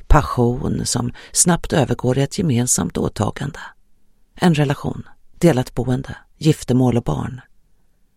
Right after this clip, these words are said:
Samtidigt smyger sig våldet på, som ett psykiskt övergrepp, som inte sällan övergår i fysiskt våld. Mona undrar om jag skulle kunna tänka mig att skriva en bok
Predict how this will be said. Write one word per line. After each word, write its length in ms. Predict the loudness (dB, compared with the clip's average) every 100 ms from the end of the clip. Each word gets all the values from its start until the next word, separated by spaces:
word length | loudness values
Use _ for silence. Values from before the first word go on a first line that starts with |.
| _ -20 -18 -2
Samtidigt 500 | 2 2 2 0 0
smyger 360 | 2 2 2
sig 140 | -2 -2
våldet 560 | -2 -4 -4 -6 -6
på, 280 | -8 -8 -10 -16 _ _ _ 0
som 200 | 2 2
ett 360 | 0 -10 -20 -20 _ -6
psykiskt 680 | -4 -4 -4 -8 -8 -6 -4
övergrepp, 600 | -4 -4 -10 -10 -10 -14 -14 _ _ _ -4
som 180 | 2 4
inte 180 | 4
sällan 340 | 2 2 2 2
övergår 400 | 0 0 0 0
i 60 |
fysiskt 680 | 0 -2 -2 -4 -6 -8 -8
våld. 280 | -8 -8 -14 -20 _ _ _ _ _ _ _ _ _ _ _ _ _ _ _ _ _ -20 -18 -4
Mona 360 | 4 6 6 6
undrar 520 | 4 4 2 2 -2
om 140 | 2 2
jag 100 | 2
skulle 180 | 2 2
kunna 180 | 2
tänka 380 | 2 0 0 0
mig 160 | 0 0
att 80 | -2
skriva 260 | -2 0
en 100 | -2
bok 580 | -2 -4 -6 -12 -20